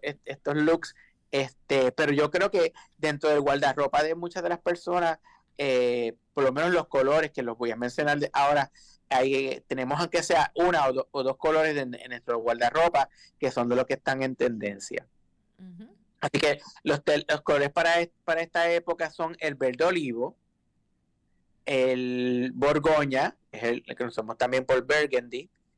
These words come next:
Speaker 1: eh, tenemos también el cherry red, que es un, un color que viene desde el, del otoño y continúa,
Speaker 2: Ujú.
Speaker 1: este, ahora para las navidades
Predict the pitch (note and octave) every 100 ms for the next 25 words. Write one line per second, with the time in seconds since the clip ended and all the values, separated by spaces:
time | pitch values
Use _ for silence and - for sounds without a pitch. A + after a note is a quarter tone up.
0 | _ _ _ C3+ B2+ B2 A#2+ B2 B2 A#2+
1 | A#2+ - B2 A#2+ B2 - C#3 C#3 D3+ D3+
2 | - C#3+ B2+ - B2+ C3 D#3+ D3+ E3 B2+
3 | C#3 _ _ _ _ _ - B2+ B2 A#2+
4 | - C#3+ C#3 C#3+ C#3+ C#3+ - C#3 C3+ C3
5 | C#3 C#3+ D3 D3 C#3+ C#3 D3+ C#3+ C#3 C3
6 | - C3 B2+ B2+ E3+ G3 F3+ E3+ D3+ -
7 | C3+ B2+ B2 B2+ A#2+ C3 D#3 D#3 F#3+ G3+
8 | - _ - C3+ - _ B2+ A#2+ A2+ A#2+
9 | C3+ C#3 C3+ C3+ B2+ C#3 C3+ D3 E3+ D#3+
10 | C3 C3+